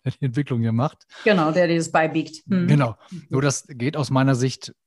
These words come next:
Speaker 1: nur teilweise, so eine Zangenbewegung, so nenne ich das, das funktioniert. Ich gebe Tipps, ähm, um den dahin zu bringen,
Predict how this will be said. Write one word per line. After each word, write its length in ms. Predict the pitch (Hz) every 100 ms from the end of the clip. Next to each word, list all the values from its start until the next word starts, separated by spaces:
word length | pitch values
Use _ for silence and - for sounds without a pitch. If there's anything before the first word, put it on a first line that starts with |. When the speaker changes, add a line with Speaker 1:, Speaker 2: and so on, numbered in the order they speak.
| -
Speaker 1:
nur 260 | 123 139
teilweise, 520 | - 131 147 143 139
so 60 | 120
eine 140 | 123
Zangenbewegung, 760 | 120 - 147 185 156 143 156 139
so 100 | 123
nenne 140 | 131
ich 80 | 147
das, 340 | 151 139 - -
das 200 | 123 -
funktioniert. 800 | 135 120 - 113 147 175 180 - - - _ _ -
Ich 220 | 143 -
gebe 240 | 131 123
Tipps, 500 | - 160 156 - - -
ähm, 360 | 139 127 127
um 160 | 135 131
den 160 | 127 123
dahin 280 | 113 131
zu 140 | - 120
bringen, 400 | 127 131 131